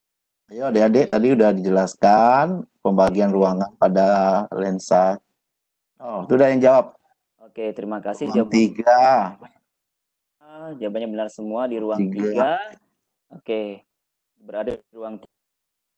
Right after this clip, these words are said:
Speaker 2: Berarti bayangannya di ruang berapa? Di ruang
Speaker 1: Ayo.
Speaker 2: kali. Oke, bayangannya
Speaker 1: Ruang
Speaker 2: berada
Speaker 1: dua.
Speaker 2: di ruang dua. Kita akan coba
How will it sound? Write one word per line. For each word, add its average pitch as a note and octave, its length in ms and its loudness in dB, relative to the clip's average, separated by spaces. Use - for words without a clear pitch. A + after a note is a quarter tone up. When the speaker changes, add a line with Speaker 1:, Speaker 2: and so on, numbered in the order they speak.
Speaker 2:
Berarti C3 400 -14
bayangannya C#3 640 -2
di E3 80 -2
ruang E3 240 -4
berapa? D#3+ 560 -4
Di - 80 -20
ruang A2+ 240 -20
Speaker 1:
Ayo. C3 320 -12
Speaker 2:
kali. G2+ 480 -18
Oke, A#2+ 240 -8
bayangannya A2+ 560 -6
Speaker 1:
Ruang A#2+ 80 -6
Speaker 2:
berada G2 160 -4
Speaker 1:
dua. G2 240 2
Speaker 2:
di - 40 2
ruang C#3 300 -2
dua. G#2+ 220 -8
Kita D3+ 240 -4
akan D#3 240 -8
coba E3+ 240 -8